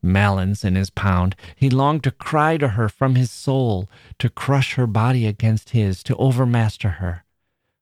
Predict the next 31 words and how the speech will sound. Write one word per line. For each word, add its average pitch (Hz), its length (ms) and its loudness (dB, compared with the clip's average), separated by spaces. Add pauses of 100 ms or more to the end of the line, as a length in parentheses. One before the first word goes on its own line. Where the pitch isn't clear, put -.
(100)
But 107 120 2
he 107 60 2
said, 107 380 0 (920)
"Oh, 135 280 2
at 127 120 -2 (400)
Christmas, 113 500 -2
when 98 140 0
he 107 120 -2
opened 117 400 0
that 117 140 0
little 117 280 0
Christmas - 460 -4
card 92 300 -2
shop 92 360 -2
in 117 120 0
Henry 95 260 2
Street." 101 440 -4 (1300)
He 120 140 2
was 104 200 2
in 104 160 0
such - 320 -4
a 120 60 0
fever 110 540 0
of 90 200 -4
rage 104 380 0
and 98 140 2
desire 95 580 0
that 95 180 -2
he 107 80 0
did 101 160 -2
not 120 220 2